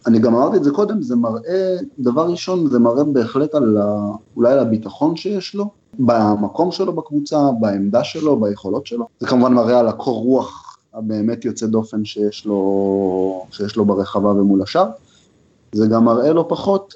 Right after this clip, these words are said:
על המשחק הקבוצתי שלנו. הופך להיות קצת יותר שוטף, קצת יותר אנשים, אה, אנשים מתחילים להבין איפה שחקנים אוהבים לקבל את הכדור, על איזה בלטות, השערים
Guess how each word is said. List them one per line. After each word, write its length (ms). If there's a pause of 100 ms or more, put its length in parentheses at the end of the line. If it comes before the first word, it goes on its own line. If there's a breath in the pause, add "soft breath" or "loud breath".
על 200
המשחק 760
הקבוצתי 520
שלנו. 440 (180)
הופך 240
להיות 200
קצת 260
יותר 240
שוטף, 560
קצת 200
יותר 320
אנשים, 680 (240)
אה, 380 (520 soft breath)
אנשים 220
מתחילים 380
להבין 440
איפה 220
שחקנים 480
אוהבים 320
לקבל 320
את 60
הכדור, 580
על 80
איזה 200
בלטות, 540
השערים 380